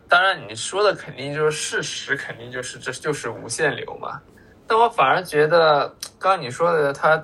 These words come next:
本质是个金手指，我就不赞同。就是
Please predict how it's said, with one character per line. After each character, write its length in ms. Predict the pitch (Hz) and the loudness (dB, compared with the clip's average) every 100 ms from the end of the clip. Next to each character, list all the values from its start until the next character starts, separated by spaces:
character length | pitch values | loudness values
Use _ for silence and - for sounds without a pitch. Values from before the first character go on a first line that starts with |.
| - | -2
本 160 | 165 127 | -4 -4
质 140 | 156 | -8
是 100 | 156 | -10
个 120 | 165 | -8
金 260 | 151 190 - | -6 -6 -6
手 260 | - - - | -6 -6 -6
指， 220 | - - | -10 -10
我 180 | - - | -12 -10
就 200 | - - | -6 -6
不 140 | - | -6
赞 220 | - - - | -4 -4 -6
同。 180 | - - - _ - - - - _ - | -16 -20 -20 _ -20 -20 -20 -20 _ -2
就 160 | 226 | 0
是 320 | 226 220 196 | 4 4 2